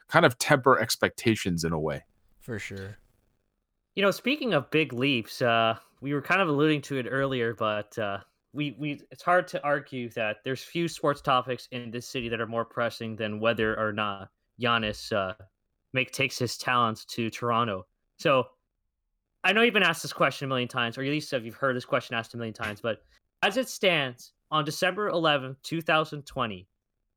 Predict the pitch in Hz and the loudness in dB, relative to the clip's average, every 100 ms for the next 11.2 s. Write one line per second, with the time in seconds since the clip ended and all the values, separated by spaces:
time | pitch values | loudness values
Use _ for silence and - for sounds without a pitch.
0 | _ - 147 180 165 156 151 156 147 127 | _ 0 2 4 4 2 0 -4 -4 -2
1 | 127 123 127 123 123 120 - 120 104 101 | -2 -2 -6 -4 -6 -6 -6 -2 -2 -2
2 | _ 120 104 113 104 98 90 87 - - | _ -10 -6 -6 -6 -8 -10 -14 -20 -20
3 | _ _ _ _ _ _ _ _ _ - | _ _ _ _ _ _ _ _ _ 4
4 | 135 127 135 156 151 143 131 147 143 - | 4 8 8 10 8 8 8 6 6 8
5 | 151 147 143 - 185 - 113 107 104 - | 8 10 6 8 6 8 8 8 6 6
6 | 113 113 - 143 110 113 113 110 107 104 | 4 4 4 6 6 4 4 6 6 4
7 | 107 104 101 101 - 107 120 - 113 120 | 4 2 2 -4 4 6 6 4 2 4
8 | 117 - - _ 107 113 113 110 120 110 | 2 2 -16 _ 2 8 8 8 4 6
9 | 107 - - 113 110 110 - - 113 104 | 4 0 0 4 6 6 4 6 8 8
10 | 104 104 113 101 92 - - 110 107 107 | 4 4 0 4 2 2 -4 4 4 6
11 | 110 - | 4 2